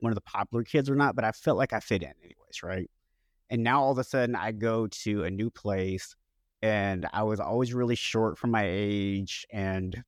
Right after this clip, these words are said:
because of that, my, my weight kinda fluctuated. So there'd be times where I was really chubby, there'd be times where I was skinny, depending on if I hit a growth spurt. And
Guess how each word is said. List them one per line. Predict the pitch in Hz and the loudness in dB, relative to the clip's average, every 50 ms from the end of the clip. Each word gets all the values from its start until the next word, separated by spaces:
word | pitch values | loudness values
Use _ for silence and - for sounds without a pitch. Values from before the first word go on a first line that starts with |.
| _ - | _ -16
because | 101 - - - - 120 123 120 117 | -14 -14 -8 -2 2 2 2 4 2
of | 117 98 98 | 0 0 2
that, | 104 101 101 101 101 80 | 2 2 2 2 0 -2
my, | 95 95 95 92 87 82 _ _ _ _ _ - | -2 -2 -2 -2 -4 -4 _ _ _ _ _ -6
my | 98 95 | -2 -2
weight | 92 92 107 120 120 - | 0 2 2 2 2 0
kinda | - 120 110 98 | 0 0 0 0
fluctuated. | - - - 110 104 - - - 101 98 98 101 98 98 95 - | 0 0 2 2 2 2 2 0 2 2 2 2 2 0 0 -2
So | - 101 98 92 | 0 0 0 0
there'd | 92 - 101 101 92 87 | 0 0 -2 -2 -2 -4
be | 98 | -6
times | - - 113 104 98 - | -4 -2 -2 -2 0 0
where | - 95 | 0 0
I | 98 | 0
was | 98 98 101 98 | 0 -2 -4 -4
really | 92 90 92 92 - - | -6 -6 -6 -6 -6 -6
chubby, | - - - 139 131 120 127 123 123 123 117 117 110 _ _ _ _ _ - | -2 2 4 4 4 4 2 0 2 0 0 -2 -4 _ _ _ _ _ -6
there'd | 98 92 92 | -6 -4 -4
be | - | -4
times | - 104 95 95 98 | -2 -2 -2 -2 -2
where | 87 90 | -4 -4
I | 87 | -4
was | 90 90 - | -4 -6 -6
skinny, | - - 131 120 120 117 110 | -2 0 2 2 2 2 0
depending | 98 - - 117 104 104 | -2 -2 0 0 0 0
on | 98 95 95 95 - _ _ | 0 0 -2 -4 -6 _ _
if | - - | -6 -2
I | 101 104 | 0 2
hit | 113 87 | 2 0
a | 87 | 0
growth | - - 113 120 113 | -2 0 0 0 0
spurt. | - - - 113 110 107 104 104 101 98 - - _ _ _ _ _ _ _ _ _ _ _ _ - | -2 -2 -2 0 2 2 2 2 0 -2 -4 -6 _ _ _ _ _ _ _ _ _ _ _ _ -2
And | 113 113 110 107 104 104 101 101 95 | 0 2 2 2 2 0 0 -2 -2